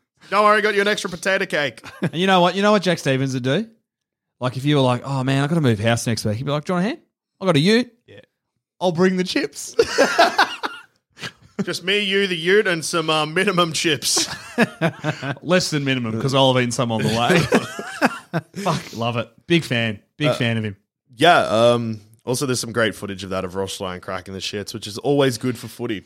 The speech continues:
Speaker 2: Uh, not only did he punch the wall, at one stage he just picked up all the paperwork on the table and threw it away.
Speaker 1: Yep.
Speaker 3: Love it.
Speaker 2: Came out onto the ground, was yelling at,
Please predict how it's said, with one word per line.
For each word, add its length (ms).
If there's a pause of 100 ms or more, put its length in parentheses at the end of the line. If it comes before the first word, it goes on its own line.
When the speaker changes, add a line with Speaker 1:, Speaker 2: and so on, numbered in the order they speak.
(140)
Speaker 2:
Uh, 340 (320)
not 140
only 160
did 100
he 80
punch 380
the 80
wall, 480
at 160
one 220
stage 380
he 140
just 240
picked 220
up 160
all 180
the 80
paperwork 560
on 80
the 80
table 420
and 160
threw 320
it 60
away. 380 (100)
Speaker 1:
Yep. 180
Speaker 3:
Love 200
it. 100 (580)
Speaker 2:
Came 200
out 100
onto 140
the 80
ground, 340
was 160
yelling 260
at, 60